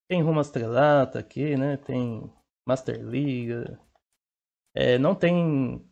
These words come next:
Libertadores, né? Que aqui é Champions League. Aqui é europeu, né? Libertadores é pes sul-americano, tá, galera? Quem,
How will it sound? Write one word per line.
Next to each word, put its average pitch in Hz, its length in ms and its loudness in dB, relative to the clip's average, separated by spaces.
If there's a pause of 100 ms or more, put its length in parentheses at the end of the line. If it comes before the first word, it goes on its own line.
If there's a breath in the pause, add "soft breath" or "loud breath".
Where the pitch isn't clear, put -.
Libertadores, 131 840 0
né? 131 160 0
Que - 140 -6
aqui 123 280 -4
é 123 160 0
Champions 143 440 -2
League. 123 360 -6 (400)
Aqui 120 200 -6
é 127 300 0
europeu, 127 460 0
né? 180 280 -2 (200)
Libertadores 165 1160 2
é 135 280 2
pes 135 680 0 (340)
sul-americano, 147 800 2
tá, 139 140 0
galera? 151 400 2 (960)
Quem, 117 400 -4